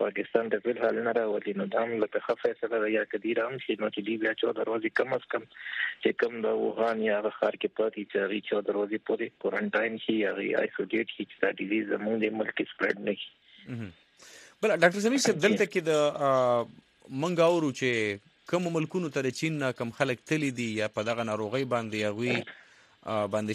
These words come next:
Speaker 2: شک کیږي او د هغوی، آه، چې کله سکرینینګ شوی دی پکې دغه وایرس موندل شوي هم دي، نو په مختلفو، آه، ښارونو کې هغوی دپاره په هسپتالونو کې خصوصي انتظامات شوي دي، د ځان له کمرو یا د ځان له کوټو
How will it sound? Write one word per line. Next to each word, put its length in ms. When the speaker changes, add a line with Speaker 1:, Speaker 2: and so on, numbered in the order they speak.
Speaker 2:
شک 240
کیږي 360
او 100
د 100
هغوی، 300
آه، 540
چې 80
کله 220
سکرینینګ 480
شوی 280
دی 160
پکې 180
دغه 480
وایرس 320
موندل 280
شوي 220
هم 160
دي، 80
نو 160
په 60
مختلفو، 560
آه، 200
ښارونو 480
کې 140
هغوی 140
دپاره 360
په 80
هسپتالونو 640
کې 240
خصوصي 600
انتظامات 680
شوي 320
دي، 120
د 160
ځان 260
له 220
کمرو 320
یا 140
د 140
ځان 180
له 100
کوټو 260